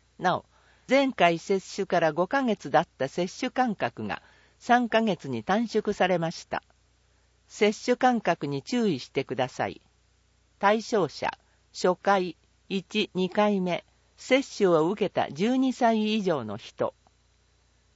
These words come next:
接種場所、市が実施する集団接種、使用ワクチン、ファイザー社製、ビーエーフォー、ビーエーファイブ対応型。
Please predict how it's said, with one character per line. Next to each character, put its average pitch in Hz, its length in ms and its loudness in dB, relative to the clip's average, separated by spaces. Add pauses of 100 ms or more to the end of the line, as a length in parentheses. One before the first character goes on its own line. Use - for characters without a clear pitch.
接 220 280 4
種 262 240 -4
場 226 160 0
所、 - 280 -4 (680)
市 - 240 -6
が 214 160 2
実 151 180 -4
施 - 260 -10
す 196 140 -6
る 190 120 4
集 233 340 -2
団 214 240 2
接 202 200 -4 (200)
種、 - 180 -6 (520)
使 170 300 -2
用 202 240 4
ワ 190 140 -2
ク 143 140 -4
チ 107 200 -6
ン、 98 120 -8 (200)
フ - 80 -2
ァ 214 160 4
イ 202 60 -4
ザ 190 200 2
ー 185 60 -2
社 180 180 -4
製、 147 420 -4 (140)
ビ 202 340 -2
ー 202 200 2
エ - 20 -6
ー 190 40 -8
フ - 160 -4
ォ 143 180 0
ー、 - 20 -20 (260)
ビ 202 280 -2
ー 220 120 2
エ - 20 -2
ー 196 40 -6
フ - 60 -10
ァ 202 180 0
イ 214 40 -6
ブ 214 140 -10
対 180 360 -4
応 156 160 0
型。 131 340 -6